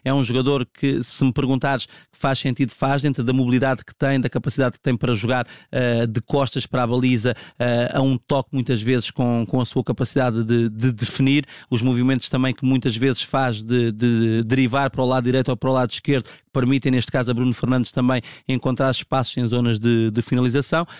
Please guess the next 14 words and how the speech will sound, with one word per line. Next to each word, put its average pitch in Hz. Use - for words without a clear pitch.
Agora 120
nós 117
precisamos 110
de 107
um, 107
de 117
um 120
melhor 117
Cristiano, 127
vamos 117
ver 113
se, 113
se -
chega, 151